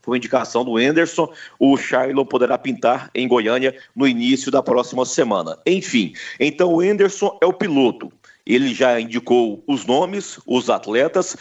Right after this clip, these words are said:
Dessa forma, é, o Arley Menezes, gestor de futebol do Goiás, ele segue,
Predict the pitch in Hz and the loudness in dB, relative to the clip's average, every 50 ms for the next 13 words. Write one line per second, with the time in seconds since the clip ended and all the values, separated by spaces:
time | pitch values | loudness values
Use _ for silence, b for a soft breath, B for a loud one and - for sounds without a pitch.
0 | B B B B - - 175 185 - - 190 143 - - - 135 143 143 123 113 | B B B B 0 2 2 2 0 -2 -4 -4 -4 -2 0 2 2 2 2 -2
1 | 104 98 87 76 - B B B B B B - 123 127 123 120 - 151 143 139 | -4 -10 -12 -12 -12 B B B B B B 0 2 2 2 0 -2 -2 0 2
2 | 151 170 180 190 185 180 180 180 180 175 143 120 123 131 131 120 - - 92 90 | 2 2 0 -4 -4 -6 -6 -4 -4 -6 -6 -4 -2 0 0 0 -2 -4 -8 -10
3 | - - - _ _ - - 127 117 - - 156 160 156 160 151 131 - 143 139 | -10 -12 -16 _ _ -2 0 0 0 2 2 2 2 4 2 0 2 2 0 0
4 | - 135 120 127 135 131 117 117 107 98 95 98 - - b b b b b _ | 0 0 2 2 2 2 2 0 2 2 0 -2 -4 -10 b b b b b _
5 | - 147 170 180 175 165 - - - - 107 107 120 135 156 165 156 175 202 - | 2 2 2 2 -2 -4 -4 -4 0 2 2 4 4 2 2 0 -2 -6 -6 -6
6 | - B | -8 B